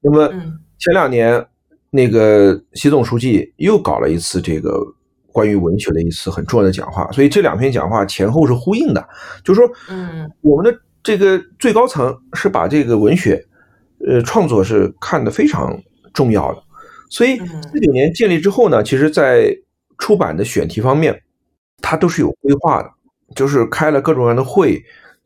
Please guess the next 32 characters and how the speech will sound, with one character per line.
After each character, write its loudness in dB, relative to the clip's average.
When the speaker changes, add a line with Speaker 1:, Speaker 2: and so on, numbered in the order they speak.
Speaker 1:
很 0
多 4
选 0
题 0
的 4
一 2
些 4
纲 0
领 -4
性 -2
的 2
东 0
西 0
都 2
是 -2
由 4
周 2
恩 2
来 0
总 -2
理， -2
啊， -2
亲 0
自 -4
参 -2
与， -4
啊， -6
这 -6
个 -6
策 -4
划。 -2
Speaker 2:
哦。 -10